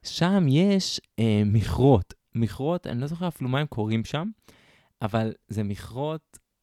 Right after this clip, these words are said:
זה עולם שלישי, כמו שאמרתי קודם, תשמע, <laughs> זה לא מכרה רציני, כאילו. הם באים, מפוצצים, ואתה יודע, וכאילו, אלוהים ישמור, כאילו, כל שנייה אתה... אז יש סיורים במכרות. ו-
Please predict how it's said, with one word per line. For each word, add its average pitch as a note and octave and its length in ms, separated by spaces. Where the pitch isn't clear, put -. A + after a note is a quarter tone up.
זה G#2+ 180
עולם C3 320
שלישי, A2+ 340
כמו C3 140
שאמרתי B2 280
קודם, B2+ 260
תשמע, A#2+ 260
<laughs> - 280
זה A#2 160
לא D3 120
מכרה G#3 360
רציני, A2+ 680
כאילו. B2 260
הם D3 160
באים, C#3+ 280
מפוצצים, F3+ 920
ואתה D#3 180
יודע, - 180
וכאילו, G3+ 760
אלוהים G#3+ 320
ישמור, G3 320
כאילו, G3+ 200
כל A3+ 120
שנייה A3 180
אתה... E3+ 340
אז C3+ 140
יש - 80
סיורים F3 680
במכרות. B2 760
ו- G2+ 200